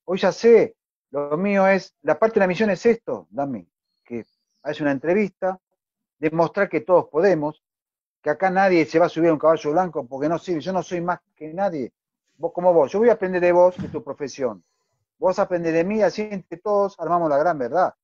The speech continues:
Nadie la tiene re clara, nadie tiene la vaca atada. El que se cree que es director o directora de orquesta está pifiado.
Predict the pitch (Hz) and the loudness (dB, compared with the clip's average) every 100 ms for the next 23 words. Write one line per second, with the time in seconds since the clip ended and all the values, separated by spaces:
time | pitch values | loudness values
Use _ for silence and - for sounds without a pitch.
0 | _ 156 240 202 131 214 202 - - 208 | _ -6 -4 -2 -2 -4 -8 -6 -8 -6
1 | 233 131 214 208 208 190 202 208 226 240 | -4 -4 -4 -8 -8 -4 -2 -2 -6 -4
2 | 220 117 - _ _ _ 123 160 196 190 | -4 -4 -8 _ _ _ -18 -14 -12 -10
3 | 269 - - 160 165 156 - 160 135 131 | -12 -12 -8 -6 -4 -4 -4 -6 -4 -6
4 | 127 175 160 131 175 - 196 - 127 190 | -8 -6 -6 -8 -16 -16 -16 -16 -18 -6
5 | 208 - | -6 -6